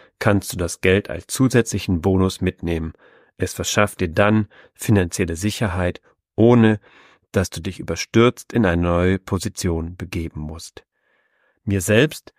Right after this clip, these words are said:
ist es seinerzeit nicht gelungen, aber ich hatte einen Kollegen, der es geschafft hat. Als er mitbekam, dass in seiner Abteilung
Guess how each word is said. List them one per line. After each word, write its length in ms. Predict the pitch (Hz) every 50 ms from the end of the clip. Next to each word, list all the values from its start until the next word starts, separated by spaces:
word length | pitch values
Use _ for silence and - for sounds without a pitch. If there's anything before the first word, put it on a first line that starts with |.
| _ _ _
ist 160 | - 123 -
es 100 | 151 -
seinerzeit 500 | - 113 107 113 113 107 - 120 110 -
nicht 340 | 117 127 143 139 - - -
gelungen, 400 | - 85 82 80 - - - - _ _ _ _ _ _ _ _ _
aber 380 | - - 107 123 110 95 -
ich 140 | - - -
hatte 260 | - - - 110 110
einen 180 | - 107 117 113
Kollegen, 460 | - 127 131 151 170 - 117 90 78
der 120 | - - -
es 100 | - -
geschafft 420 | - - - - - - - -
hat. 180 | - - - _ _ _ _ _ _ _
Als 180 | - - - -
er 160 | - 101 131
mitbekam, 640 | 165 175 - - 143 123 - - 110 110 107 107 98 - _ _ _ _ _ _ _
dass 320 | 113 104 104 104 - -
in 120 | 107 101
seiner 260 | 90 98 92 95 92 87
Abteilung 560 | 90 92 - _ - 98 92 87 87 90